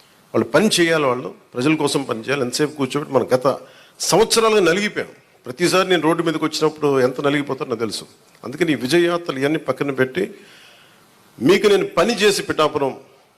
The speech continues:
నా సోదరులందరికీ, ఆడపడుచులకి, అన్నదమ్ములందరికీ చెప్తాను, నేను పని చేసి మరి అప్పుడు విజయయాత్ర చేస్తే నాకు ఒక తృప్తి ఉంటుంది. గెలిచినందుకు నాకు ఆనందం లేదు,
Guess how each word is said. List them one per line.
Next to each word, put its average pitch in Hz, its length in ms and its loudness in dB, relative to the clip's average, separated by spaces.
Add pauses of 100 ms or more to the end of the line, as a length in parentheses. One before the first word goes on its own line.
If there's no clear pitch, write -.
(120)
నా 113 120 -4
సోదరులందరికీ, 147 720 0
ఆడపడుచులకి, 131 720 -2
అన్నదమ్ములందరికీ 123 580 -4
చెప్తాను, 110 200 -6
నేను - 80 -20
పని 170 420 0
చేసి 170 220 0
మరి 113 300 -8 (1300)
అప్పుడు 170 180 4
విజయయాత్ర 214 480 2 (100)
చేస్తే 170 520 2 (140)
నాకు 175 340 2
ఒక 156 140 2 (220)
తృప్తి - 260 0
ఉంటుంది. 131 220 -2 (1500)
గెలిచినందుకు 208 640 2 (320)
నాకు 135 340 -2
ఆనందం 127 580 2
లేదు, 104 220 -6